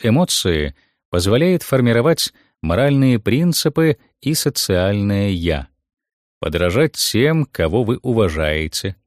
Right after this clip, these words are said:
помогать нуждающимся или наказывать тех,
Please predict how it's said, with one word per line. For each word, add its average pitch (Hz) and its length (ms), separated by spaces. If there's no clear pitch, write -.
помогать 80 440
нуждающимся 131 1200
или 139 180
наказывать 104 800
тех, - 500